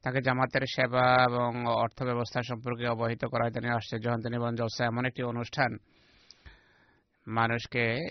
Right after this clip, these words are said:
তা অভ্যন্তরীণভাবে বিধৌত করে হালকা ফুলকা করে তোলে।" ইনি আহমদী নন, মুসলমান নন।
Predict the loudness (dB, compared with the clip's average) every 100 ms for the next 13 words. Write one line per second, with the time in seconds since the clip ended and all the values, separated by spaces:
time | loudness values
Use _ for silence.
0 | _ 0 2 2 0 -4 -2 -4 -2 -2
1 | -2 0 0 0 -2 -4 -4 -2 -2 -4
2 | _ _ _ _ _ _ _ -12 -6 -4
3 | -2 -2 0 2 2 2 2 0 0 0
4 | -2 -4 -6 -4 -4 -2 -2 -2 -2 0
5 | 0 -4 -6 -6 -6 -4 -6 -2 -2 -2
6 | -4 -4